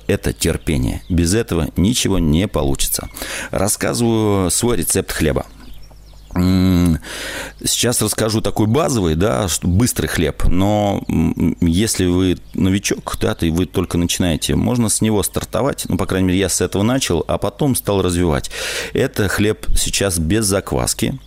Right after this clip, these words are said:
потому что закваска, если вы не знаете, это вообще вечный двигатель, который изобрели люди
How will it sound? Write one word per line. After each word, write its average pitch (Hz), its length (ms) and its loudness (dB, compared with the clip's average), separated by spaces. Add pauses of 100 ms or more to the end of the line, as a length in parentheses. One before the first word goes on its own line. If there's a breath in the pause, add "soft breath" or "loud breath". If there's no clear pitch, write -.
(200)
потому 85 320 0
что - 160 -2
закваска, 87 520 -2
если 78 240 0
вы 80 100 2
не 80 100 4
знаете, 78 360 0
это 78 240 0
вообще 85 360 0
вечный 95 520 2
двигатель, 82 520 0
который 92 340 0
изобрели 95 580 2 (300 loud breath)
люди 92 540 2